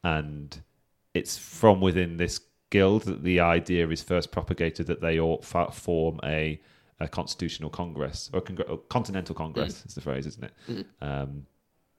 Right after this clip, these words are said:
Speaker 1: which obviously would come on to be very significant.
Speaker 2: Sure.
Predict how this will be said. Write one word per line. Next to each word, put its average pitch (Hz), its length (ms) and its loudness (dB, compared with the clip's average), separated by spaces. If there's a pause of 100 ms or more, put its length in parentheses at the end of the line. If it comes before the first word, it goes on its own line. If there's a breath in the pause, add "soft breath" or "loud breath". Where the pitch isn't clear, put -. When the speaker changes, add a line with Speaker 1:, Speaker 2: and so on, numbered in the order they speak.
(160)
Speaker 1:
which 85 160 -2
obviously 82 300 -2
would 76 140 -6
come 78 160 -8
on 76 100 -8
to - 100 -16
be - 220 -12 (720)
very 78 100 -4
significant. 80 580 -8 (100)
Speaker 2:
Sure. - 180 2